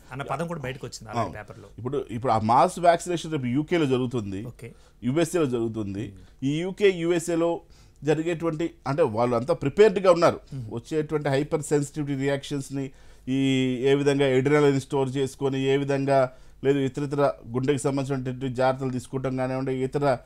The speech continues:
Speaker 2: ఆ, హైడ్రోకార్టిజోన్ స్టెరాయిడ్ లాంటివి ఇవ్వటం కానివ్వండి, ఎవిల్ లాంటివి, డెకాడ్రాన్ లాంటివి ఏవైతే మనం ఇస్తామో వాటిని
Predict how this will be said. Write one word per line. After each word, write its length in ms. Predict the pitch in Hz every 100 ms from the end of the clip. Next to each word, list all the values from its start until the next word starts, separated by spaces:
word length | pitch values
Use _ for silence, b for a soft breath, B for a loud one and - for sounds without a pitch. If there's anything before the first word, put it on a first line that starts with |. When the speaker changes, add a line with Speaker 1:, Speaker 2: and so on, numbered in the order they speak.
| b b 110
Speaker 2:
ఆ, 400 | 120 120 117 113 110
హైడ్రోకార్టిజోన్ 720 | 127 131 139 139 135 131 127
స్టెరాయిడ్ 540 | - 143 156 156 147
లాంటివి 220 | 143 135
ఇవ్వటం 320 | 135 127 135 131
కానివ్వండి, 360 | 131 131 131
ఎవిల్ 300 | 123 139 147
లాంటివి, 280 | 143 139 143
డెకాడ్రాన్ 560 | 135 127 147 139 147 139
లాంటివి 260 | 135 143
ఏవైతే 300 | 131 131 139
మనం 160 | 135 127
ఇస్తామో 380 | 127 147 139 139
వాటిని 380 | 131 131 131